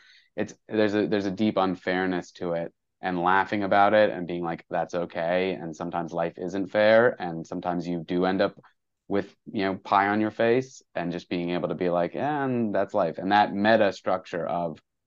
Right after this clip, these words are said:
yeah, I don't know. I've never, I'm never gonna be a woman. I'm never gonna have to deal with, you know,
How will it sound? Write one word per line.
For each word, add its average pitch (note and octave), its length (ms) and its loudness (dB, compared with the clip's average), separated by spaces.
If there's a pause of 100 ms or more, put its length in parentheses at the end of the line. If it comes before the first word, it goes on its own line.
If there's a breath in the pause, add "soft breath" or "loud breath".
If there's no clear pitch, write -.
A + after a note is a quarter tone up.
(400)
yeah, E3 260 8
I G2 200 6
don't C3+ 120 2
know. G2+ 140 4
I've G#2+ 180 4
never, A2+ 300 2
I'm A2 160 0
never A#2 220 2
gonna A2 120 0
be G#2+ 100 0
a G#2 60 4
woman. G#2 320 0
I'm F#2 140 -2
never F#2+ 180 -2
gonna F#2+ 160 0
have F#2 180 -2
to F#2+ 80 -6
deal F#2 240 0
with, F#2 220 0 (540)
you F#2+ 140 0
know, E2+ 380 2